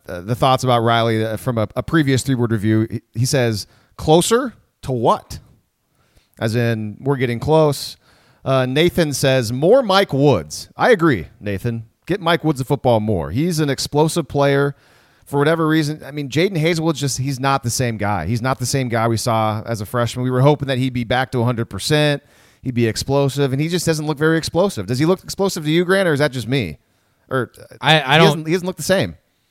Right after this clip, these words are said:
Speaker 2: Yeah, but I also, I, I can't pick out any sort of instance where he's gotten the ball in space.
Speaker 1: Wh-, yeah, and I don't know if that's because he's not been able to get separation based on a play call, or if just the play calling isn't great to where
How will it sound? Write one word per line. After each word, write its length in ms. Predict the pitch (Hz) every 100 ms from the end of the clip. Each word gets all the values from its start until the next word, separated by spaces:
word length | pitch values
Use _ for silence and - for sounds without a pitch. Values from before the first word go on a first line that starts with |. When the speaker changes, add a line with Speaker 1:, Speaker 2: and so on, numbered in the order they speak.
| -
Speaker 2:
Yeah, 340 | 151 175 175
but 120 | 156 151
I 120 | 151
also, 260 | 156 160
I, 260 | 147 147 156
I 140 | 143 151
can't 260 | 170 143
pick 200 | - 151
out 160 | 143 139
any 180 | 139 131
sort 320 | - 139 135
of 480 | 127 113 - - _ _ _ _
instance 380 | 151 160 147 139
where 120 | 139
he's 100 | 135
gotten 240 | 131 135 131
the 60 |
ball 240 | 131 135 117
in 80 |
space. 600 | 101 - 123 113 - - _ _ _ _ _ _ - _ _ _ _ _ _ _ _ _
Speaker 1:
Wh-, 140 | 104 104
yeah, 280 | 143 160 143 -
and 200 | 127 117
I 60 | 123
don't 140 | 131
know 120 | 135 131
if 80 |
that's 200 | 143 131
because 260 | 131 143 131
he's 160 | 123 120
not 140 | 120
been 100 | 131
able 140 | 120
to 60 | 120
get 120 | 117
separation 760 | - 131 120 135 170 170 160 165 - _ -
based 200 | 139 131
on 100 | 110
a 40 |
play 240 | - 156 170
call, 260 | 151 156 147
or 60 |
if 100 | 107
just 180 | 113 -
the 60 | 117
play 220 | 131 147
calling 320 | 143 147 143
isn't 180 | 120 107
great 260 | 117 139 139
to 60 |
where 300 | 127 135 127